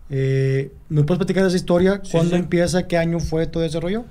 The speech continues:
Speaker 2: ¿Qué año fue? Mi hija tendría tres años, ahorita tiene, acaba de cumplir siete.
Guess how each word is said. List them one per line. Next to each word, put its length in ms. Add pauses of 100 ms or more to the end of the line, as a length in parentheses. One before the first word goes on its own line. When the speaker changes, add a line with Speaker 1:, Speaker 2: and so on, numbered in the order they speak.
(880)
Speaker 2:
¿Qué 80
año 240
fue? 500
Mi 120
hija 180
tendría 1120 (1200)
tres 360
años, 360
ahorita 220
tiene, 680 (180)
acaba 260
de 20
cumplir 320
siete. 480